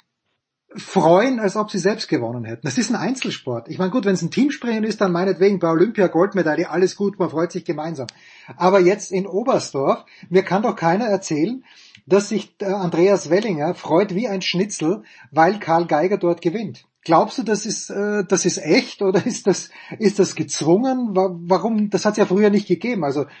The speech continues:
äh, ich bin ja schon so alt, dass ich mich an Toni Innauer gegen Karl Schnabel neunzehnhundertsechsundsiebzig erinnern kann. Die beiden hätten sich, äh, nur unter Zwang wahrscheinlich die Hand gegeben, obwohl sie zwei intelligente, aufgeweckte, empathische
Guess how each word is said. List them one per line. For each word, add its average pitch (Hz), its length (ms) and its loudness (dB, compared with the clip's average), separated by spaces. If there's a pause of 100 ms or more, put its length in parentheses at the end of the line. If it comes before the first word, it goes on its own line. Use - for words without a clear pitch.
(300)
äh, 170 260 -2
ich 214 140 -4
bin 220 100 0
ja 185 80 4
schon 185 180 0
so 165 120 0
alt, 170 180 2
dass 185 120 -2
ich 185 100 0
mich 180 140 2
an 165 120 0
Toni 170 300 0
Innauer 180 340 4
gegen 170 220 0
Karl 156 260 2
Schnabel 147 380 0
neunzehnhundertsechsundsiebzig 165 1000 -4
erinnern 147 380 -2
kann. 185 220 -4 (420)
Die 196 80 2
beiden 190 340 4
hätten 185 280 0
sich, 196 440 -2
äh, 185 640 -4 (480)
nur 226 280 2
unter 190 220 0
Zwang 156 320 -4
wahrscheinlich 185 340 0
die 185 100 2
Hand 233 200 -2
gegeben, 117 380 -10 (220)
obwohl 170 260 4
sie 180 140 -2
zwei 160 480 4 (260)
intelligente, 190 840 2
aufgeweckte, 185 760 0
empathische 170 720 0